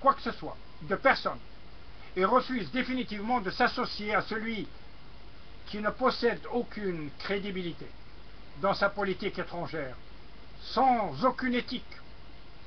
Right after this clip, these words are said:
dans ses démarches. En conclusion,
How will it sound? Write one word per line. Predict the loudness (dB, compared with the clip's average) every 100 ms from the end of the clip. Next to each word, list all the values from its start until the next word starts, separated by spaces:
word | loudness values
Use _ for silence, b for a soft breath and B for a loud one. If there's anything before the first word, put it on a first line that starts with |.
| -10 -10 -10 -10 -4
dans | 0 2
ses | 2
démarches. | 0 2 4 2 0 -10 -10 -12 -10 -10 -4
En | 0 4
conclusion, | 4 2 -2 0 -2